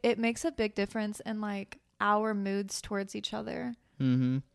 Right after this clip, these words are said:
Speaker 1: on Sundays.
Speaker 2: 'Cause sometimes you have, like, these little things that, like, you know you have to get done, but deep down inside, I know, like, "Oh, on Sunday, like, I wanna watch football. I wanna sit on the couch and watch football all day. I
Speaker 1: Mm-hmm.
Speaker 2: wanna relax,"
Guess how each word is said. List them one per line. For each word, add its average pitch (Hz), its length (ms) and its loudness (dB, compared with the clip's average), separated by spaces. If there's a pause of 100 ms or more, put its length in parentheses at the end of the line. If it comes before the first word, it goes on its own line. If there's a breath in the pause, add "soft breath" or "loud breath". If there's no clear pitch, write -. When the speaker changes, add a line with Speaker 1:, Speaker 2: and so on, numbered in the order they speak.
(120)
Speaker 1:
on 208 200 0
Sundays. 190 340 -2
Speaker 2:
'Cause 147 140 6
sometimes 180 420 10
you 143 140 12
have, 139 260 12
like, 123 260 8
these 123 360 4
little 123 400 6
things 120 420 4
that, 113 220 4
like, 117 200 4
you 123 200 8
know 135 260 12
you 135 200 10
have 127 200 6
to 135 100 0
get 127 200 4
done, 127 400 4 (380 soft breath)
but 127 380 10 (300)
deep 147 200 8
down 135 260 8
inside, 120 340 6
I 117 80 6
know, 117 220 6
like, 113 240 2
"Oh, 147 160 8
on 135 140 8
Sunday, 135 720 8
like, 113 200 4
I 110 60 4
wanna 113 240 4
watch 107 240 2
football. 127 840 8
I 113 80 2
wanna 113 200 2
sit - 200 0
on 113 80 2
the 113 80 0
couch 117 320 2
and 120 80 -2
watch 117 140 0
football 131 400 4
all 123 60 6
day. 123 200 6
I - 40 6
Speaker 1:
Mm-hmm. 123 80 4
Speaker 2:
wanna 110 140 4
relax," 143 600 6